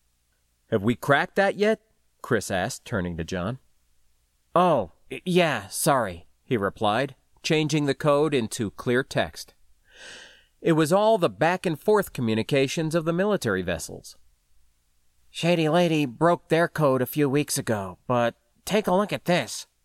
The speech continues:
He then opened up another window on top of Stina's in order to get an update on the decryption process of a dedicated anti-cipher machine installed before launch. This was a piece of advanced spy tech,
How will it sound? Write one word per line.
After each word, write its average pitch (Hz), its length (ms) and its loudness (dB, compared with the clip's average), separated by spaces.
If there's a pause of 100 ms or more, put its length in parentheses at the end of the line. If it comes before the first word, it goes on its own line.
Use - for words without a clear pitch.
(880)
He 170 140 0
then 233 340 0
opened 170 320 2
up 143 140 2
another 143 420 2
window 110 580 0
on 90 220 -4
top 101 300 -4
of 101 80 -6
Stina's 240 560 -4 (240)
in 156 160 0
order 175 340 2
to 127 80 -2
get 120 160 0
an 117 180 -4
update 135 520 2
on 123 180 2
the 117 180 -2
decryption 113 720 -2
process 123 640 -2
of 110 160 0
a 104 140 -2
dedicated 143 800 0 (120)
anti-cipher 196 1040 0
machine 104 580 -4
installed 127 640 0
before 107 360 -2
launch. 123 580 -2 (960)
This 269 300 0
was 285 180 2
a 185 80 2
piece 220 420 -2
of 117 120 0
advanced 110 640 0
spy 208 380 0
tech, - 420 -4